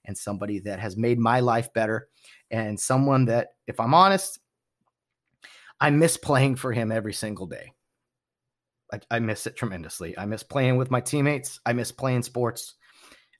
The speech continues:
Uh, I look back so many times to think about those days,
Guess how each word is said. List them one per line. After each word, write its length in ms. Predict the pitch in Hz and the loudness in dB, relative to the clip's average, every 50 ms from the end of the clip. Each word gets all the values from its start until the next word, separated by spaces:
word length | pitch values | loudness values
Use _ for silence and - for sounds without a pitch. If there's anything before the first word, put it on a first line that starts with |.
| _ | _
Uh, 180 | - 160 - 101 104 | -8 -6 -6 -4 -4
I 60 | 98 | -4
look 240 | 98 117 127 131 131 | -2 -4 -4 -2 0
back 260 | 131 139 135 - - | 2 2 2 2 -2
so 300 | - - - - 151 143 | -6 -6 -2 0 0 0
many 220 | 151 151 131 123 | 2 2 0 0
times 440 | 127 - 151 143 143 127 104 - - | 0 0 0 2 2 0 -2 -4 -8
to 340 | - - 131 127 110 98 - _ _ _ _ _ _ _ _ _ _ _ _ _ _ _ _ _ - | -6 -4 -2 -2 -2 -2 -4 _ _ _ _ _ _ _ _ _ _ _ _ _ _ _ _ _ 2
think 180 | 202 202 - | 4 4 6
about 260 | 160 135 131 120 - | 4 4 4 4 2
those 200 | - 113 98 - | 0 -4 -6 -6
days, 360 | - 101 85 82 - - - | -8 -10 -10 -10 -10 -14 -16